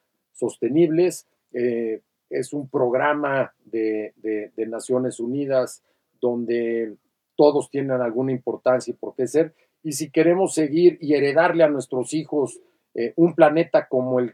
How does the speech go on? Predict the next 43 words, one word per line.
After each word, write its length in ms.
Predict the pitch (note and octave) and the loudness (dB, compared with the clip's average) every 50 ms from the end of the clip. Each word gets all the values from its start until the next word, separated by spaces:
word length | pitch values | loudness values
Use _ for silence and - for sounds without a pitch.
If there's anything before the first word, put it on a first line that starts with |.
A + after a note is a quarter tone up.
| _ | _
mejor 440 | - C3 C#3+ D3 C#3+ - F#3 G3+ F3 | -4 0 0 2 4 6 6 6 6
que 100 | - D#3+ | 4 0
el 80 | D3+ D#3 | -2 2
que 100 | - D#3+ | 4 4
hoy 140 | D#3+ D#3 D3+ | 4 4 4
tenemos 320 | - - D3 D3 D3 C#3+ | 0 0 0 0 0 0
nosotros, 520 | C3 B2 A2+ - B2+ B2+ B2 - E3+ E3+ _ | -2 -4 -4 -2 -2 -4 -2 -4 -8 -8 _
porque 260 | - C3 A2 _ - | -8 -10 -8 _ 0
hoy 120 | D3 D3+ D3 | 2 2 2
estamos 380 | - - - C#3 C3+ C3+ C3 | 0 -2 -4 -4 -2 -2 -4
aquí 400 | B2+ A2+ - - C3 C3 C3+ C3 _ _ _ _ _ - | -4 -6 -6 -6 -8 -8 -8 -10 _ _ _ _ _ -4
y 120 | B2+ C3 | -2 2
no 140 | D3 D3+ D#3+ | 4 4 4
es 140 | D#3 B2 B2 | 4 2 0
nuestro, 540 | C#3 C#3+ C#3+ - - - D3 E3+ G3+ G#3+ _ _ - | -2 -2 -4 -4 -6 -4 -4 -4 -4 -6 _ _ -8
es, 180 | - B2 - - | -8 -8 -4 -2
lo 160 | D3+ C3 C3 | -2 -2 0
tenemos 380 | - C3+ C#3 E3 F3 F3+ E3+ - | 0 2 2 2 2 0 -2 -2
prestado 540 | - - - - - C#3 D3 C#3 B2 B2 - | -4 -6 -4 -4 -2 -2 0 -2 -2 -2 2
por 220 | - D3+ D#3+ D3 | 4 6 6 6
nuestros 420 | C#3+ D3 C3 - - B2 A2 - - | 4 -2 -4 -4 -6 -8 -8 -6 -8
hijos 320 | C#3+ C3 - C#3+ - - | -8 -6 -8 -10 -10 -10
y 20 | |
por 180 | _ - - A#2 | _ -12 -10 -8
las 120 | A#2 G#2 | -8 -8
siguientes 260 | - A#2+ B2+ B2+ - - | -4 -6 -6 -6 -6 -8
generaciones. 800 | B2 A2 A2+ A2 A2+ A2 - C3+ C3+ C3+ D#3+ F#3 F3 - _ _ _ _ _ - | -8 -8 -6 -6 -6 -6 -4 -6 -4 -4 -4 -4 -6 -8 _ _ _ _ _ -6
Ese 180 | - D#3+ D3 F3+ | -4 -2 0 0
es 120 | E3+ - | 2 2
un 120 | F3 F3 - | 2 0 2
poquito 380 | - E3 - - E3+ - - | 0 0 0 0 -2 2 2
un 120 | E3 D#3+ - | 0 2 4
preámbulo 460 | - D3+ D3+ D3+ D3 D3+ D3 C#3+ B2+ | 4 4 4 4 4 0 0 0 0
de 100 | A#2 B2 | 0 0
lo 180 | A#2 A#2+ A2+ _ | -2 -2 -6 _
que 200 | - C3+ B2+ B2+ | -2 0 0 2
hoy 260 | B2+ C#3 C#3 C#3+ C3+ | 2 0 0 -2 -2
para 300 | C3 - C3 B2 A#2 A2+ | -2 0 2 2 2 0
mí 360 | A2+ B2 B2+ C3+ C#3 C3+ B2+ _ _ _ _ _ - | -4 -6 -6 -4 -6 -6 -8 _ _ _ _ _ -8
la 260 | B2 A#2+ A#2+ - - - | -4 -4 -4 -4 -2 2
cop 220 | D3 D3 C#3+ B2 | 2 2 2 2
veintiséis 440 | C3 C3 B2 B2 - - C3 B2 - | 0 -2 -2 -2 -4 -4 -4 -4 -4
significa. 800 | - B2 B2 B2+ A#2+ - - D3 C#3+ - - D#3+ E3+ D#3+ - | -8 -6 -6 -6 -6 -6 -6 -8 -4 2 2 2 2 2 -4